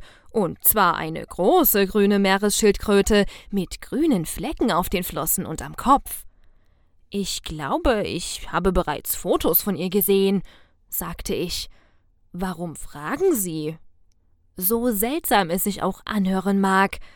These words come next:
begann Cassie, „eine der wichtigsten Lebenslehren in Bezug darauf, welche Dinge ich jeden Tag tue, hat mir eine große grüne Meeresschildkröte vermittelt.“ „Äh, was hat sie denn gesagt?“, fragte ich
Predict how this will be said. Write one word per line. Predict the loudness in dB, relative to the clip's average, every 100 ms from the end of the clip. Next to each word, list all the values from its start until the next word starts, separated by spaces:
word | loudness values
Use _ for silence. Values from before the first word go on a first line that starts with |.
| _ _ _
begann | -4 -2 -4
Cassie, | -4 -4 -2 -2 -2 -4 -8 _ _ _ _ -6
„eine | 2 4 4 0
der | -6 -6 -6
wichtigsten | -6 -2 -2 -2 0 2
Lebenslehren | 2 0 0 2 2 2 -2
in | -4 -10
Bezug | -8 -6 -8 -12 -6
darauf, | 2 2 2 -2 -2 -4
welche | 0 2 2 2
Dinge | 0 2 2 0
ich | -6 -10
jeden | -6 -6 -6
Tag | -4 -4 -4
tue, | -2 2 4 2 -4 -20 -20 -6
hat | -4 2
mir | 2 2
eine | 2 0
große | -2 -8 -4 -2 0 0 -2
grüne | 0 2 2
Meeresschildkröte | 2 0 0 0 2 0 0 0 0 0
vermittelt.“ | 2 2 2 4 4 4 0 -10 -20 _ _ _ _ _ _ _ -4
„Äh, | 0 0
was | -2 -4 -2
hat | 0 2
sie | 2 4
denn | 2 0
gesagt?“, | -2 2 4 2 0 -10 -14 -20 _ -14
fragte | -6 -6 -4 -2
ich | 0 0